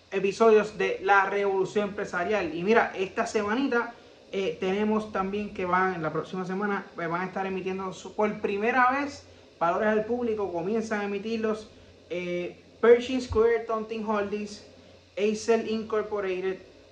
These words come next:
Property Solutions Acquisition Corporation, Media General Inc, y obviamente los que habíamos mencionado, uno de ellos, Harvard Custom Development, parece que termina esta semana su, oh, Initial Public Offering,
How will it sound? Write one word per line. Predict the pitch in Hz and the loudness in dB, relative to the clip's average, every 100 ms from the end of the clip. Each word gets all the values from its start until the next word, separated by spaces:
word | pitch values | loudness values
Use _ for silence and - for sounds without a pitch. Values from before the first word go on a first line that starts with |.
| - | -20
Property | - 202 226 226 226 | 0 0 4 2 0
Solutions | - 190 185 214 208 - | -8 -2 -2 -4 -8 -8
Acquisition | 175 - 165 175 202 | -10 -8 -10 -6 -8
Corporation, | 190 214 196 202 175 170 196 196 - - - - _ | -2 -4 -2 -4 -4 -6 -10 -10 -18 -20 -20 -20 _
Media | 160 180 190 226 247 247 | -6 0 2 2 2 0
General | 208 214 226 226 - | 0 0 2 2 0
Inc, | 202 180 190 - - - - - _ _ _ _ | -4 -4 -4 -10 -18 -20 -20 -20 _ _ _ _
y | 190 | 2
obviamente | 190 185 190 220 220 202 | 4 4 0 -4 -4 -2
los | 165 | -2
que | 165 | 0
habíamos | 156 170 | 0 0
mencionado, | 185 185 190 196 180 | -4 -6 -4 -4 -2
uno | 175 | -4
de | 185 | -2
ellos, | 202 190 - - | -2 -2 -6 0
Harvard | 185 190 202 | 2 2 -6
Custom | 170 190 - 185 | -8 -14 -10 -8
Development, | 180 208 220 202 185 | -4 -2 -2 -4 -8
parece | 160 160 170 | -4 -4 -4
que | 185 | -8
termina | 180 175 180 180 170 - 170 | -8 -6 -6 -8 -10 -8 -6
esta | 160 170 | -6 -8
semana | 170 170 180 180 170 - | -8 -6 -4 -4 -6 -8
su, | - 190 180 - - - | -6 0 0 -2 -10 -4
oh, | 185 175 | 0 0
Initial | 185 185 185 190 | 0 -2 -2 -6
Public | 190 190 190 | -4 -4 0
Offering, | 269 254 233 226 | 0 2 0 0